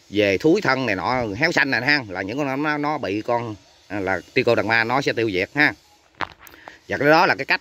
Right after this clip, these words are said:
mà mình, ờ, để mà mình đi cái giá thể, ờ, cho cái thời gian, cho cái mùa vụ tới ha. Tức là em, ờ, lo hơi xa ha, nhưng mà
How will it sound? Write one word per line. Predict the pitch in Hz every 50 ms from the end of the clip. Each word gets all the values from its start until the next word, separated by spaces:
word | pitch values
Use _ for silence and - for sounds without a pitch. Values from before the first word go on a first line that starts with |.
| _ -
mà | 110 98
mình, | 101 101 101 101 98 98
ờ, | 101 98 87 - _ _ _ _ _ _ _ _ _
để | - 101 120 156
mà | 156 113
mình | 104 98 92 95
đi | 120 131 127 120 120 117 -
cái | - 151
giá | 147 147 160
thể, | 165 139 82 85 98 127 165 - - _ _ -
ờ, | 95 101 101 98 101 98 95 92 -
cho | 117 120 123
cái | 117 - 131
thời | - 92 98
gian, | 107 113 117 117 113 - 101 98 - _ -
cho | 131 127 123 117 107
cái | 127 127
mùa | 110 95 92 87
vụ | 87 95 107
tới | 131 139 156 170
ha. | 175 156 123 - _ _ _ _ _ _ _ _ -
Tức | 135 131
là | 113 101 104
em, | 113 117 123 120
ờ, | 117 117 117 113 120 117 - _ _ _ _ _ _ _ _ _ _ _ -
lo | 107 123 135 139
hơi | 151 147
xa | - 151 143 143 147 151
ha, | 156 165 165
nhưng | 147 131 127 120
mà | 120 110 110 110 107 107 104 101 104